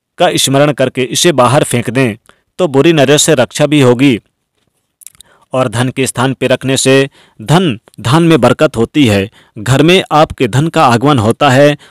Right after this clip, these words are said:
सदैव धन में वृद्धि होती है। तो इस प्रकार से धनिया का ये प्रयोग जरूर करें, बेहद लाभकारी रहेगा। दोस्तों, वीडियो पसंद आए तो लाइक करिए, शेयर करिए और चैनल को सब्सक्राइब करिएगा। कमेंट में लिखिएगा, "जय माँ लक्ष्मी।"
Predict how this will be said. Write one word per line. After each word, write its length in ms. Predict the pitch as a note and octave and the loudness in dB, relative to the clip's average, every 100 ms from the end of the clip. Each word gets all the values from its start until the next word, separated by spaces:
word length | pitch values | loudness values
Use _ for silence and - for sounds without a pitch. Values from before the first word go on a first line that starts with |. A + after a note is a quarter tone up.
| - | -10
सदैव 480 | - C#3+ C#3 F3 | -2 2 4 2
धन 140 | B2+ C3 | 2 0
में 280 | D3 D3 G2 _ | 0 0 -4 _
वृद्धि 340 | G#2+ B2 D3 D3 | -4 -2 2 2
होती 320 | A2+ - C#3 | 2 2 2
है। 260 | G#2 G2+ - _ _ _ - | 2 -2 -6 _ _ _ -4
तो 60 | D#3+ | -2
इस 120 | - | -2
प्रकार 340 | D3 D#3 E3+ | -4 0 0
से 160 | D3 F3+ | 2 0
धनिया 320 | B2 C#3 E3 | 0 0 0
का 140 | - | 0
ये 180 | C3+ D3 | 0 0
प्रयोग 320 | - - C#3+ | 0 0 0
जरूर 280 | A2+ A2+ C3+ | 0 2 2
करें, 360 | - C#3+ C#3+ D3 - - - | 2 2 2 -2 -10 -20 -16
बेहद 380 | G#2 D3+ D#3+ E3+ | 0 2 4 4
लाभकारी 500 | C3 B2 B2 B2+ C3 | 2 2 2 2 4
रहेगा। 460 | A#2 C3+ A2 F2+ - _ _ _ _ G2+ | 4 2 0 -4 -10 _ _ _ _ -2
दोस्तों, 380 | C3 C#3 F3 D#3+ | 0 2 0 2
वीडियो 300 | C3 C3+ E3+ | 0 0 0
पसंद 360 | C3 - C3 | -2 -2 0
आए 120 | C#3 D#3+ | 0 0
तो 120 | A#2+ | 0
लाइक 320 | A2+ B2 C#3+ | 0 0 0
करिए, 260 | C#3 D3 C#3+ | 0 2 2
शेयर 260 | - E3+ | 2 0
करिए 220 | - C3+ | 0 0
और 160 | C3+ B2+ | 0 0
चैनल 180 | B2 B2+ | -4 -4
को 100 | D#3 | -4
सब्सक्राइब 500 | D3+ - - A2+ A2+ | -6 -6 -6 -4 -4
करिएगा। 420 | G#2+ G#2 G2+ G2 | -4 -6 -4 -6
कमेंट 380 | - C#3+ D#3+ D3 | -4 -6 -6 -4
में 80 | C3+ | -4
लिखिएगा, 480 | B2 C#3+ C#3 D3 | -2 -2 0 0
"जय 280 | A2+ A#2+ C#3 | -2 0 2
माँ 140 | A#2 G#2 | 2 -2
लक्ष्मी।" 420 | G2+ C3 A#2 | -4 -6 -6